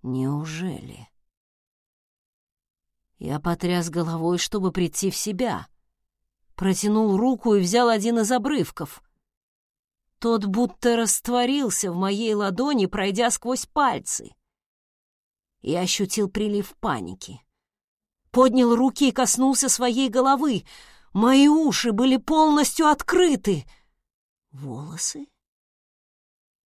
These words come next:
Это мои волосы? Мои волосы. Мои волосы — моя жизнь. Жизнь, жизнь, жизнь! Дно болота зашевелилось,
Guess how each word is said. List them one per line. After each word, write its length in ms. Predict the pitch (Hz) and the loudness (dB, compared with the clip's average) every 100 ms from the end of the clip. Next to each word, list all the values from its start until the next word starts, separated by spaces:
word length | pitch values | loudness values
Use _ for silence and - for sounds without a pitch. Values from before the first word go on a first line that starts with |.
| _ _ | _ _
Это 280 | - 131 - | -16 -12 -8
мои 280 | 160 175 190 | -4 -4 -4
волосы? 720 | 185 220 - 202 - - 220 _ _ _ _ _ _ _ _ _ _ _ _ _ _ _ 185 | -6 -10 -12 -12 -12 -14 -18 _ _ _ _ _ _ _ _ _ _ _ _ _ _ _ -10
Мои 260 | 196 214 | -6 -6
волосы. 800 | 214 240 226 156 139 - - 135 _ _ _ _ _ _ - | -8 -8 -8 -8 -10 -14 -16 -20 _ _ _ _ _ _ -4
Мои 260 | 196 233 254 | 2 4 4
волосы — 560 | 262 311 226 185 240 | 4 4 4 2 0
моя 380 | 220 233 226 254 | 2 2 2 0
жизнь. 580 | 226 254 339 226 - 226 _ _ _ _ _ _ | -2 -6 -6 -8 -12 -16 _ _ _ _ _ _
Жизнь, 720 | 160 190 294 349 247 180 180 | -6 0 2 4 4 4 2
жизнь, 580 | 156 214 370 403 208 208 | 2 0 -2 0 0 2
жизнь! 680 | 190 247 440 415 202 175 143 _ _ _ _ _ _ _ _ _ - | 2 2 -2 -2 -2 -2 -4 _ _ _ _ _ _ _ _ _ -16
Дно 480 | 147 185 190 202 202 | -4 0 2 4 4
болота 500 | 202 202 214 208 202 | 4 4 2 2 -2
зашевелилось, 1000 | 208 185 226 233 254 208 117 110 - | -2 -4 -4 -4 -6 -8 -10 -8 -8